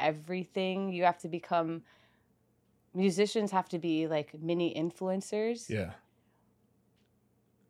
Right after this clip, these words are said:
Speaker 1: I c-, I can't see it, me doing that.
Speaker 2: Yeah.
Speaker 1: Because I can see me doing that, and it makes me
Speaker 2: Mm.
Speaker 1: feel bad.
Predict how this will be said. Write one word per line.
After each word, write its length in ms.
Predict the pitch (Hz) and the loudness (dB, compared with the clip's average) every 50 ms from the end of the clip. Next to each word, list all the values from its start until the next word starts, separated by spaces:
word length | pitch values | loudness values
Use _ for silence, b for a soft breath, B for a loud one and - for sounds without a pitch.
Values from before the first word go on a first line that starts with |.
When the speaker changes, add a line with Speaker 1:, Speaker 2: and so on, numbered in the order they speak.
| _ _ _ _ _ _ _ _ _ _ _ _ _ _ _ _ _ _ _ _ _ _ _ _ _ _ _ _ _ _ _ _ _ _ - - - | _ _ _ _ _ _ _ _ _ _ _ _ _ _ _ _ _ _ _ _ _ _ _ _ _ _ _ _ _ _ _ _ _ _ -14 -8 -6
Speaker 1:
I 1120 | - - 208 214 220 226 226 220 220 220 220 220 214 214 208 208 214 214 208 208 202 151 - - - - _ _ _ _ _ _ _ _ _ _ _ - | -6 -2 0 2 4 6 6 6 6 6 6 6 4 4 2 2 2 2 0 0 -2 -4 -6 -12 -20 -20 _ _ _ _ _ _ _ _ _ _ _ -18
c-, 80 | - - - _ _ _ _ _ - | -18 -18 -18 _ _ _ _ _ 4
I 260 | 196 196 196 196 196 - - | 6 6 6 6 2 -2 -8
can't 400 | - - - 202 196 175 151 - | -8 -4 0 0 0 0 -2 -6
see 240 | - - - 180 170 | -12 -12 -12 -10 -10
it, 280 | - - - - - - _ _ _ _ _ - | -10 -10 -10 -12 -14 -16 _ _ _ _ _ -10
me 160 | 170 170 165 | -8 -8 -6
doing 340 | 156 - - - - - - | -6 -6 -8 -8 -10 -10 -12
that. 240 | - - - - - - _ _ _ | -12 -14 -14 -16 -20 -20 _ _ _
Speaker 2:
Yeah. 280 | - 139 143 147 127 110 - _ _ _ _ _ _ _ _ _ _ _ _ _ _ _ _ _ _ _ _ _ - | 2 2 4 2 2 -2 -6 _ _ _ _ _ _ _ _ _ _ _ _ _ _ _ _ _ _ _ _ _ -2
Speaker 1:
Because 260 | 202 - 220 208 185 | 2 6 6 8 8
I 80 | 175 | 6
can 380 | 151 - - - 196 202 214 226 | 6 4 2 2 4 4 4 4
see 200 | 220 - 247 240 | 2 0 0 2
me 160 | 240 247 247 | 2 2 2
doing 300 | 208 240 247 247 254 254 | 2 2 2 2 0 2
that, 200 | 262 262 262 - - | 2 2 2 2 2
and 140 | 170 170 | 0 0
it 120 | 170 147 151 | 0 -2 -2
makes 340 | 180 180 180 190 185 - - | 0 0 -2 -2 -2 -6 -4
me 160 | 202 190 180 | -4 -4 -2
Speaker 2:
Mm. 40 | 131 | -2
Speaker 1:
feel 880 | 113 101 87 - - 170 170 170 175 175 175 175 170 165 170 170 170 - _ _ _ _ _ _ _ _ _ _ _ _ _ _ _ _ _ _ _ _ _ | -4 -6 -6 -4 -2 -2 0 0 0 0 0 0 0 -2 -2 -4 -6 -10 _ _ _ _ _ _ _ _ _ _ _ _ _ _ _ _ _ _ _ _ _
bad. 640 | - 139 127 135 180 214 196 - - - - - - | 0 2 4 6 6 6 4 4 2 -4 -14 -16 -18